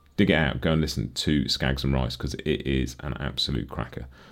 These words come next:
Um, and if you do, maybe go back and listen to it again. It's always nice to be reminded of stuff. Uh, but that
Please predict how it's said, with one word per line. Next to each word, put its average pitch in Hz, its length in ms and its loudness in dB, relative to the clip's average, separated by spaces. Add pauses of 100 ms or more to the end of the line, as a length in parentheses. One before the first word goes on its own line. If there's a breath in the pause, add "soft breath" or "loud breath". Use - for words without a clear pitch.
(180 loud breath)
Um, 71 300 2
and 98 100 2
if 104 80 0
you 117 80 4
do, 135 120 6
maybe 120 180 6
go 120 80 6
back 117 100 4
and - 60 0
listen 120 180 0
to 127 100 2
it 123 40 4
again. 123 360 -2
It's - 180 -6
always 87 160 4
nice 87 180 2
to - 60 -12
be 95 60 6
reminded 92 300 6
of 92 80 0
stuff. - 300 0 (340 loud breath)
Uh, 104 200 4
but 101 200 2
that 139 280 2